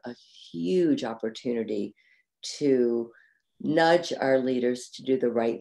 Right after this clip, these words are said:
thing now while we still have time, and then make sure we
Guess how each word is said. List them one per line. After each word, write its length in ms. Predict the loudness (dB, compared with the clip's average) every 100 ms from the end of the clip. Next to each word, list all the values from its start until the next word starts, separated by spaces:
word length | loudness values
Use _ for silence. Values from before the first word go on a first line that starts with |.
| -4
thing 420 | -2 -2 -2 -6 _ -6
now 640 | -4 -2 -2 -2 -4 -8 _ _
while 320 | -2 0 0 0
we 120 | -4
still 260 | -2 -4
have 240 | -2 -6 -10
time, 640 | -10 -6 -4 -4 -6 -10 _ _ _ _ _ _
and 220 | 0 2 2
then 440 | 2 0 -2 -4 _ -4
make 240 | 0 0
sure 240 | 0 -2 0
we 380 | 0 -2 -4